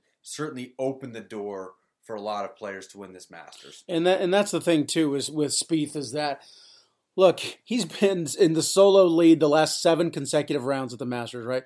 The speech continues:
Speaker 1: Record.
Speaker 2: That in itself is just insanity. And he would have taken that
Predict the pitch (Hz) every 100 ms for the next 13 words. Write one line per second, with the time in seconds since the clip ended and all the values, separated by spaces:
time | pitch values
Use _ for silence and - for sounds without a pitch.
0 | - 127 156 156 196 226 190 175 175 147
1 | 139 113 113 156 143 - - _ _ -
2 | 160 143 - - 165 156 127 110 82 _
3 | _ _ _ _ _ _ _ _ - 175
4 | 190 262 190 - 214 285 165 151 156 -